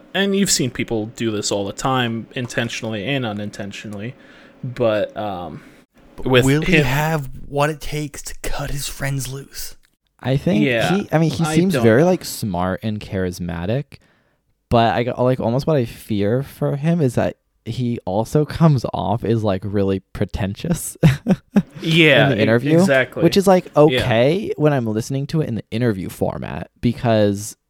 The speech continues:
Speaker 3: you know, it's less personal, I guess. But I can imagine, like, if I'm on the beach with Tevin and he, like, has all of these very big ideas and, like, things he's talking about, like, it might create a wall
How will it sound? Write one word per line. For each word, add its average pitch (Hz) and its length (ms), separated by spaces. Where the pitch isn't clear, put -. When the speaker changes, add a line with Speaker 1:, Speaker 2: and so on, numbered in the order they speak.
Speaker 3:
you 123 120
know, 90 240
it's - 380
less 117 300
personal, 123 640
I 143 120
guess. 151 380
But 143 120
I 147 100
can 165 160
imagine, 139 600
like, 131 280
if 110 480
I'm 104 240
on 101 140
the 95 100
beach - 340
with 139 180
Tevin 156 580
and 113 140
he, 110 120
like, 95 240
has 101 400
all 107 180
of 101 100
these 101 220
very 95 460
big 98 380
ideas 95 840
and, 104 100
like, 92 240
things 98 300
he's 98 180
talking 107 460
about, 135 260
like, 101 240
it 113 160
might 110 300
create 135 320
a 104 100
wall 101 720